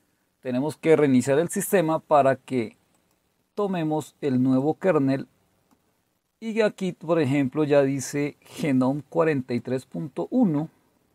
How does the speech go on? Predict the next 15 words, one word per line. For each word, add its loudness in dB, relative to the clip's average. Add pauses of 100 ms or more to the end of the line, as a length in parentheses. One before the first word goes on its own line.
(1500)
Perfecto, -8 (100)
entonces -2
voy -2
a 2
dar 0
una 0
aquí, -6 (640)
voy -8
a 0
dar -2
exit. -6 (3250)
Pausamos -4
la 2
grabación, 0 (1200)
damos -8